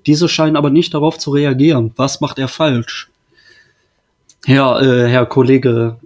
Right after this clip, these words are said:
Professor Doktor, Doktor von und zu Jordan. Mit Penisbildern kennen Sie sich doch,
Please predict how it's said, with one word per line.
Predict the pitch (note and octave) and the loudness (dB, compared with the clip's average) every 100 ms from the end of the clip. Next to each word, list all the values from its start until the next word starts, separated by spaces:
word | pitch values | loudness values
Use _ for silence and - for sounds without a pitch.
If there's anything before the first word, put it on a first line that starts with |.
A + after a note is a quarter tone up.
| _ | _
Professor | - B2+ B2 A#2+ | -6 -4 -2 -2
Doktor, | A#2+ - B2 A#2 A2+ | -2 -2 -2 -2 -4
Doktor | C3 - A#2+ A#2 A2+ _ | -8 -4 -2 -2 -6 _
von | - B2+ | -2 0
und | A#2+ | 0
zu | - B2 | 0 0
Jordan. | B2 B2 B2+ D3 A3 A3+ _ _ _ - - - - - - - | 2 2 2 0 -2 -6 _ _ _ -20 -20 -20 -20 -20 -12 -6
Mit | - | -2
Penisbildern | - G3 F3 F#3 F3 D#3 | 2 2 4 2 4 2
kennen | D#3 D#3 | 2 2
Sie | C3+ | 2
sich | C3 C3 | 0 -2
doch, | D3 C3 - | -2 -2 -4